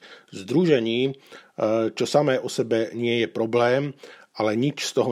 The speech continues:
nezodpovedá zákonom stanovenému účelu, na ktorý sa má používať rezerva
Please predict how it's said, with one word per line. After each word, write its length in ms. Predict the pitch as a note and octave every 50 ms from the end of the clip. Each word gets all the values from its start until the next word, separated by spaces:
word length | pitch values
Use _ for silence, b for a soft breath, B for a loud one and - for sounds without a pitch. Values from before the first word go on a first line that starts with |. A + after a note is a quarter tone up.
| G#2+
nezodpovedá 720 | G#2 G#2 A2+ A2+ A2+ - A#2+ A2 A2+ G#2+ G2+ G#2+ G#2 G#2 G#2
zákonom 480 | F#2 G#2 G#2+ G#2+ G#2+ - - A2+ G#2
stanovenému 880 | G2 - - G#2 G2+ G#2+ G2+ G2+ G#2 G2+ G2+ G2 G2 G2 G2 F#2 - -
účelu, 320 | G2+ G2+ G2+ - A#2+ G2+
na 160 | G2+ G2 F#2+ F#2
ktorý 240 | - - G2+ G2
sa 80 | - -
má 160 | G2+ G2 F#2+
používať 720 | F2+ - F#2+ G2 F2+ F2 G#2 G2+ G2 F#2+ F#2 - - - B B B B B B B B -
rezerva 640 | F#2 F#2+ G2+ G#2 F#2 G2+ G2+ G2 G2 F#2+ F#2+ F2+